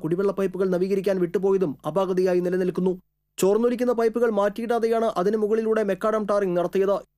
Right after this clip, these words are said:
ഇതുമൂലം പല ഭാഗങ്ങളിലും പൈപ്പുകൾ പൊട്ടി ടാറിങ്ങിനടിയിലൂടെ വെള്ളം പുറത്തേക്ക് ഒഴുകുന്നു. രണ്ടാം ഘട്ടമായി വാസുപുരം മുതൽ കോടാലി അന്നമ്പടം വരെയുള്ള നാല് കിലോമീറ്റർ ദൂരം നവീകരിക്കുന്ന പണികൾ ഇപ്പോൾ നടത്തിവരികയാണ്. ഈ ഭാഗത്തും പഴയ പൈപ്പുകൾ മാറ്റിയിടാതെ തന്നെയാണ് മെക്കാഡം ടാറിങ്ങിന്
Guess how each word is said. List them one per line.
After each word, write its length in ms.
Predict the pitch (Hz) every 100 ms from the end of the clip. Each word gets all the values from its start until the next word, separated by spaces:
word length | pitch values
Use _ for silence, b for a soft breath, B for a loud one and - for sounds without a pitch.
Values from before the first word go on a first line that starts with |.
| -
ഇതുമൂലം 360 | 190 240 254 254 220
പല 100 | 240
ഭാഗങ്ങളിലും 580 | 226 233 233 240 233 214
പൈപ്പുകൾ 360 | 208 208 233
പൊട്ടി 300 | 233 226 208 160 -
ടാറിങ്ങിനടിയിലൂടെ 800 | 175 208 220 214 226 226 220 196
വെള്ളം 300 | 165 196 196
പുറത്തേക്ക് 360 | 196 185 196 185
ഒഴുകുന്നു. 360 | 180 185 185 - 170
രണ്ടാം 260 | 165 196 190
ഘട്ടമായി 440 | 190 196 196 190
വാസുപുരം 420 | - 170 196 208 202
മുതൽ 160 | 196 190
കോടാലി 300 | 185 190 196
അന്നമ്പടം 500 | 190 170 190 202 202
വരെയുള്ള 280 | 196 190 190 180
നാല് 180 | 180 196 202
കിലോമീറ്റർ 380 | 196 190 190 180
ദൂരം 180 | 190 185
നവീകരിക്കുന്ന 440 | 180 185 196 190 190
പണികൾ 300 | 190 185 180 175
ഇപ്പോൾ 200 | 165 185 160
നടത്തിവരികയാണ്. 720 | 170 175 190 185 180 180 180 -
ഈ 100 | 156 175
ഭാഗത്തും 340 | 185 185 185 170
പഴയ 180 | 170 190
പൈപ്പുകൾ 380 | 190 190 185 190 180
മാറ്റിയിടാതെ 480 | 185 196 196 190 185
തന്നെയാണ് 280 | 190 185 180
മെക്കാഡം 420 | 180 175 190 185 180
ടാറിങ്ങിന് 340 | 180 180 170